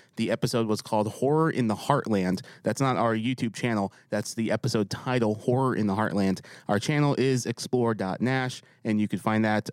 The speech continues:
on a website as well. Or you can sub-, can subscribe to our YouTube channel, uh, by visiting that. Uh, but we covered this extensive storm that happened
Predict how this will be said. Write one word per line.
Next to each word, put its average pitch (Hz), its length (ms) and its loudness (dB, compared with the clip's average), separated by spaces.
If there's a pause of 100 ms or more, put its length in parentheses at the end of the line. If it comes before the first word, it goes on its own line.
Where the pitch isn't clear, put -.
on 113 260 0
a 107 100 2
website 123 380 0
as 98 140 -4
well. 127 320 0 (300)
Or 156 280 2
you 139 100 0
can 127 200 -4
sub-, 127 220 -6
can 127 160 0
subscribe 110 440 -2
to 117 100 0
our 104 80 4
YouTube 104 260 2
channel, 98 360 0 (180)
uh, 95 120 -2
by 95 140 2
visiting 92 440 -2
that. - 300 -8 (280)
Uh, 104 260 -4
but 123 180 0
we 131 100 0
covered 175 380 0
this 135 200 -2
extensive 139 640 -2
storm 113 380 0
that 92 100 -2
happened 107 460 -2